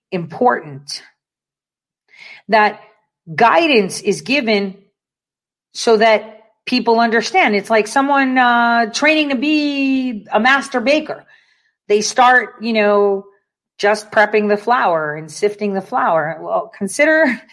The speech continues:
<laughs> the past five years a crash course. So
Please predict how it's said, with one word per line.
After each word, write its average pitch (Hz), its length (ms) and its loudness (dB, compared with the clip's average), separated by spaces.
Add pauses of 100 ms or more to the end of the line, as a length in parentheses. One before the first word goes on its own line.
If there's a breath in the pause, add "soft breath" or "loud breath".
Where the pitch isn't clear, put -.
<laughs> - 220 -20
the - 60 -10
past 247 500 -4
five 233 360 -2
years 190 460 0
a 170 120 -6
crash - 440 -6
course. - 580 -20 (180)
So 196 640 2